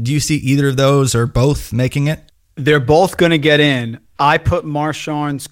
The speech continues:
Speaker 2: career ahead of McCoy's because he had the big play moments. He did. And that, that rumble when they were seven and nine against the Saints, that video makes a difference. Lynch was a big-time player. He did well in the playoffs. The Super Bowl matters.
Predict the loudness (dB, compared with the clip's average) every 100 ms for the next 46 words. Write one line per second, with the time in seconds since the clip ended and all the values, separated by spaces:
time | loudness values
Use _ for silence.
0 | _ -10 -6 -4 -2 -4 -6 -12 -8 -4
1 | -4 -4 -6 -10 -8 -2 0 0 -2 -8
2 | -6 -6 -6 -4 0 0 -2 -8 -10 -6
3 | -4 -4 -4 -6 -4 -4 -4 -6 -4 -6
4 | -4 -4 -4 -6 -12 -16 -14 -10 -6 -2
5 | 0 0 -4 -8 -6 -4 -4 -6 -8 -8
6 | -10 -6 -4 0 0 0 -2 -6 -8 -8
7 | -4 -2 -2 -2 -2 -4 -4 -6 -8 -10
8 | -8 -4 -2 -4 -8 -20 -20 -4 0 0
9 | 0 0 2 4 2 0 -2 -4 -6 -4
10 | -4 -4 -12 -12 -12 -6 -2 -4 -6 -10
11 | -8 -10 -8 -2 -2 -2 -2 0 2 0
12 | -4 _ -12 -8 -8 -2 0 -2 -4 -4
13 | 0 0 -2 -6 -14 -12 -10 -4 -2 0
14 | 0 0 0 -4